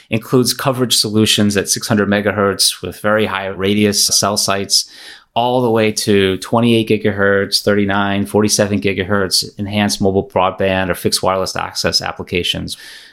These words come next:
with, with just extreme data rates, you know, one, two,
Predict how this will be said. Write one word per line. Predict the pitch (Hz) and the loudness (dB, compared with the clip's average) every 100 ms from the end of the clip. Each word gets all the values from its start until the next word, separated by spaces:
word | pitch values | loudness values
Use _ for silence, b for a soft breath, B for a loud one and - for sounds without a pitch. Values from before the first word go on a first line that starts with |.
| B | B
with, | 113 107 - | -4 -4 -2
with | 107 - | -6 -4
just | - 107 101 | -2 -2 -2
extreme | - - 123 113 | -2 0 2 2
data | 98 90 85 | 2 0 -4
rates, | 85 87 - | -6 -4 -2
you | 98 | -2
know, | 87 | -2
one, | 85 87 101 95 95 | 0 0 0 0 -2
two, | - - 101 95 95 92 | -2 2 4 4 2 0